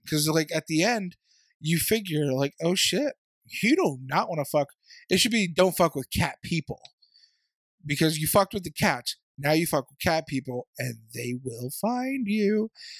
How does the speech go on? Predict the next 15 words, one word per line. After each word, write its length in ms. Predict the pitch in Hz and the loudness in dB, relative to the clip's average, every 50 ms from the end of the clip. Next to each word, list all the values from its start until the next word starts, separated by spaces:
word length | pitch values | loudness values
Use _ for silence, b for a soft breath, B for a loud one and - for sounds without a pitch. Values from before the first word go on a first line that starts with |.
| B B B B | B B B B
So 400 | - - - 175 170 160 - - _ _ | 0 2 2 4 2 2 0 -4 _ _
these 300 | 143 147 147 180 190 185 - - | -4 -2 0 0 0 0 -2 -2
people 380 | - 220 240 254 - 208 156 | -2 -2 -2 0 2 0 0
got 240 | 156 147 143 135 131 | 2 0 -2 -2 -2
a 100 | 131 123 | -8 -10
lead, 540 | 127 127 151 180 202 180 143 117 - 107 - - - - _ _ _ _ _ _ _ _ _ _ _ _ _ - 139 | -4 0 0 0 0 -2 -6 -10 -18 -20 -20 -20 -20 -20 _ _ _ _ _ _ _ _ _ _ _ _ _ -2 0
um, 460 | 135 139 139 160 127 123 120 127 - _ - | 2 4 4 2 2 0 -4 -10 -18 _ -6
by 160 | 135 151 151 143 | -2 0 2 2
a 120 | 135 131 | 2 0
picture 720 | - _ - - 254 277 - - - - 123 107 104 113 117 | -2 _ 2 2 2 2 2 0 0 0 -2 -4 -10 -6 -4
that 220 | 135 135 131 - | -2 -2 -2 -2
this 180 | 139 143 139 - | -2 0 0 0
guy 340 | - - 147 147 147 139 135 | 0 2 2 2 2 2 0
who, 140 | 135 135 127 | 0 -2 -4
like, 180 | 123 123 120 | -4 -6 -8